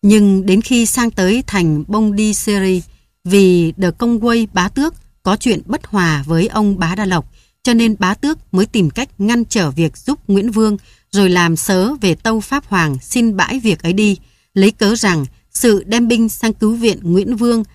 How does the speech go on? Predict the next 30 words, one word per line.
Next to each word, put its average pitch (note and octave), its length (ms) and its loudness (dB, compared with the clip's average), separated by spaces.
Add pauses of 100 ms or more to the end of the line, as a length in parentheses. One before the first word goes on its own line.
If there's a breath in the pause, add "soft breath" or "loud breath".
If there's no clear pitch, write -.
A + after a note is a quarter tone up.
(160 soft breath)
là F3 180 0
việc D3+ 280 -2
rất - 260 -6
khó F#3+ 440 0
mà E3 220 -2
không G#3 280 -4
có F#3+ 80 -4
lợi F#3+ 220 -4
gì. D3 300 -2 (1400)
Pháp C#4+ 160 0
Đình F#3 340 2 (120)
thấy G3 240 2
sớ G3+ 340 0
của E3 420 0 (120)
The E3+ 60 0
Conway A#3 520 -2
Bá F3+ 140 -2
Tước D4 380 -4
nói F3+ 220 0
như A3 140 2
vậy E3 240 -4 (240)
cũng G#3 220 0
lấy G3+ 180 0
làm F3+ 220 -2
nản. D3+ 240 -2 (580)
Và F#3 120 2
lại E3+ 220 0
lúc B3+ 160 -6
bấy A3+ 120 0
giờ E3+ 340 -2